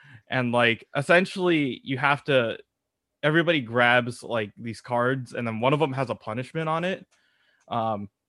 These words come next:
and then it's, like, some s-, freaking hilarious thing. So, like, one of them was, like, you go on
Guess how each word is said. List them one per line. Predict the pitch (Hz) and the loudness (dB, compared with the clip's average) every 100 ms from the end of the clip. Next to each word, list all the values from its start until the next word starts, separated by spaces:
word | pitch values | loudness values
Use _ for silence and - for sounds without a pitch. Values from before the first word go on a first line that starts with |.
| _ | _
and | 151 160 | 0 4
then | 160 | 4
it's, | 151 170 | 2 2
like, | 156 - | 0 0
some | - 160 | -4 -4
s-, | - - - | -6 -14 -20
freaking | - - 202 196 | -20 -2 0 2
hilarious | 151 143 127 131 120 110 | 0 2 4 4 2 -2
thing. | - 110 101 | -6 -8 -4
So, | 131 | -2
like, | 117 117 | 0 0
one | 135 | 0
of | 151 | 2
them | 151 | 2
was, | 139 123 | 2 0
like, | 127 110 104 _ _ _ _ _ _ | 0 0 -4 _ _ _ _ _ _
you | 127 | -6
go | 123 151 | 2 6
on | 151 147 135 127 | 8 6 2 -4